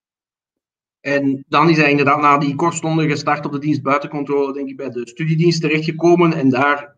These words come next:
mogen we wel zeggen dat hij zijn kwaliteiten als econoom heeft kunnen ontplooien. Eh, iets anders wat natuurlijk belangrijk was, dat was na verloop van tijd, denk ik, als ik mij niet vergis, was ook natuurlijk dat hij op een gegeven moment ook in conflict is gekomen, al bij snel met zijn chef,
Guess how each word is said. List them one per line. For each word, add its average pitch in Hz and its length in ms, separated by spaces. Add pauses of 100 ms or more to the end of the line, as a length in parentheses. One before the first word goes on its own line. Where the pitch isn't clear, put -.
(120)
mogen 151 220
we 143 80
wel 139 140
zeggen 143 200
dat 147 140
hij 139 140
zijn 131 480 (200)
kwaliteiten 143 640
als 147 140
econoom 147 440
heeft 156 160
kunnen 139 220
ontplooien. 180 720 (500)
Eh, 135 280
iets 170 120
anders 226 220
wat 220 80
natuurlijk 208 280
belangrijk 185 400
was, 226 460 (200)
dat 131 120
was 135 160
na 131 160
verloop 135 240
van 127 160
tijd, 165 200
denk 214 120
ik, 208 120
als 196 160
ik 185 60
mij 165 160
niet 185 100
vergis, 185 260
was 160 160
ook 160 100
natuurlijk 160 360
dat 147 140
hij 139 420 (140)
op - 140
een 151 60
gegeven 165 200
moment 170 220
ook 170 160
in 156 140
conflict 151 340
is 175 120
gekomen, 156 360
al 151 100
bij 143 140
snel 151 140
met 143 200
zijn 131 380
chef, 165 300